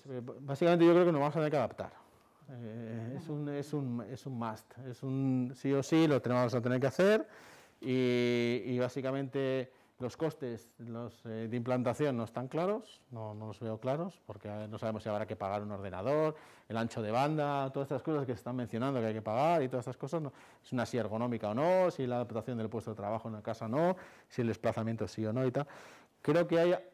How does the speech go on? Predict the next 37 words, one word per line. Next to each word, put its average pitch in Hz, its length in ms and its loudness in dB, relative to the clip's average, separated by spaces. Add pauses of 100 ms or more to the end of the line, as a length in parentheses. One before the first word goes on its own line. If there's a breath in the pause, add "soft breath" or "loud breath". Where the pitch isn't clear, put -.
(120)
es 147 200 -6
un 160 200 0
ganar-ganar 123 560 -2
por 107 140 -4
ambas 104 240 -8
partes. 98 400 -14
Es 107 80 -8
decir, 104 240 -4
hay 120 120 -4
gente 135 300 -2
que 127 120 0
gana 127 320 0
porque 110 240 -6
no 117 80 -2
tiene 113 140 -2
desplazamientos, 147 640 -8
hay 113 100 -4
gente 113 240 -8
que 113 80 -6
gana 120 260 -2
porque 110 280 -6
puede 113 140 -4
estar 107 140 -10
más 104 160 -8
con 113 160 -10
su 110 120 -12
familia, 180 460 -4 (440 loud breath)
hay 131 140 0
gente 131 240 0
que 127 80 2
gana 135 200 0
porque 113 240 -6
no, 117 220 -4
no 123 160 -6
gasta 120 260 -2
en 107 80 -4
desplazamientos, 139 800 -2